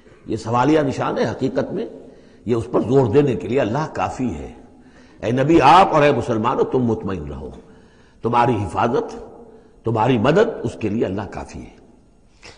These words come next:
वयुखव्विफूनका बिल्लज़ीना मिन दूनिही, और ये तुम्हें डराते हैं, ए नबी ये तो आपको भी डराते हैं उनसे कि जो उसके अलावा है, अल्लाह के अलावा। हमारे माबूदों की कोई फिटकार पड़ेगी तुम पर, जैसे कि हजरत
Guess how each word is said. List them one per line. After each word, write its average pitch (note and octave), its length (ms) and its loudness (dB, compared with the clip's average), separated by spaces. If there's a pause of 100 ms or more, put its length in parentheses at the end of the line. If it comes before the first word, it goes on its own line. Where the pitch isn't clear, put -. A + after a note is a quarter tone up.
वयुखव्विफूनका G3 880 6
बिल्लज़ीना F#3 460 2
मिन D3+ 160 2
दूनिही, C3+ 340 2
और A#3+ 160 0
ये E3 140 4
तुम्हें E3+ 280 -2
डराते A#2 440 -2
हैं, D#2 440 -10
ए G#2 120 -2
नबी A#2 200 0
ये D#3 160 2
तो G#2+ 140 -6
आपको G#2 300 -4
भी D3+ 120 2
डराते G2+ 400 -2
हैं F2 220 -8 (360)
उनसे F3 340 4
कि E3 100 2
जो C#3 120 2
उसके C3+ 320 0
अलावा A#2+ 380 2
है, G#2+ 140 -2
अल्लाह G2+ 280 -2
के F2+ 140 -8
अलावा। E2+ 380 -4 (260)
हमारे E3 380 4
माबूदों C#3 480 4
की C#3 120 0
कोई B2+ 140 2
फिटकार A#2+ 440 -2
पड़ेगी A2 400 -2
तुम G#2 180 -4
पर, D2+ 380 -12
जैसे G#2+ 220 -4
कि A#2 80 -4
हजरत A#2 440 -2